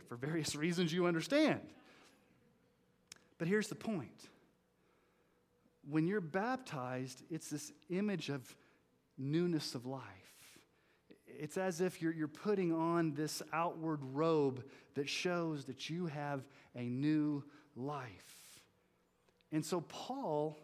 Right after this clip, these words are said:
addresses this also in the book of Colossians, chapter three, ten through eleven. He says, "Put on a new self,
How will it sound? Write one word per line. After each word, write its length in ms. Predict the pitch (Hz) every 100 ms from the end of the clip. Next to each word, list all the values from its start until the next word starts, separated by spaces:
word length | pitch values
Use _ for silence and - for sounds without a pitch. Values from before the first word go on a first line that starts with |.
| - _ _ _ _
addresses 560 | 147 139 196 247 190 147
this 220 | 151 151
also 400 | 170 202 - 160
in 80 | 160
the 60 | 151
book 200 | 151 151
of 140 | 147
Colossians, 640 | - 160 202 220 120 117 -
chapter 340 | 147 143 147
three, 300 | - 175 170
ten 240 | - 160
through 140 | 147 139
eleven. 280 | 151 160 98 - _ _ _ - -
He 120 | -
says, 320 | 202 240 202 -
"Put 260 | - 262
on 160 | 254 240
a 80 | 208
new 180 | 220
self, 1000 | 208 - 269 254 185 214 - - - -